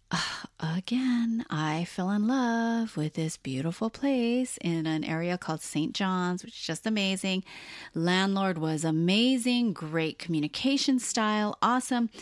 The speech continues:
Pictures were great. When we went there, though, and the location was amazing, the place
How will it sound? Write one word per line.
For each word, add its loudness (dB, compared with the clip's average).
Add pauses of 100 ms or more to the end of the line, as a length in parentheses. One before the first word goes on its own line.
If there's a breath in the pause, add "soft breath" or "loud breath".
(500 loud breath)
Pictures 0
were -4
great. 2 (520 soft breath)
When 2
we 4
went 2
there, 0
though, -6
and 2
the 2
location 2
was 0
amazing, -4 (1000 soft breath)
the -2
place -2